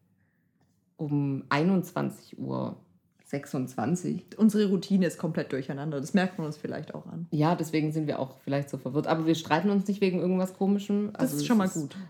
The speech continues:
Speaker 1: ist schon mal in Ordnung. Ich weiß nicht mehr, in welchem Kontext,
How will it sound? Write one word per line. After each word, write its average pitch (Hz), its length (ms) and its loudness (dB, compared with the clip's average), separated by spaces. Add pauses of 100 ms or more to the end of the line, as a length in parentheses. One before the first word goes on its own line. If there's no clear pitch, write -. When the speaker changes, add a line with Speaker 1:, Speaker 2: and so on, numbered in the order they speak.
Speaker 1:
ist - 260 -2
schon 175 140 4
mal 120 280 0
in 196 140 0
Ordnung. 147 500 -4 (640)
Ich - 260 -4 (600)
weiß 185 400 2
nicht 254 240 2
mehr, 214 340 2
in 196 140 4
welchem 185 320 0
Kontext, - 1000 -2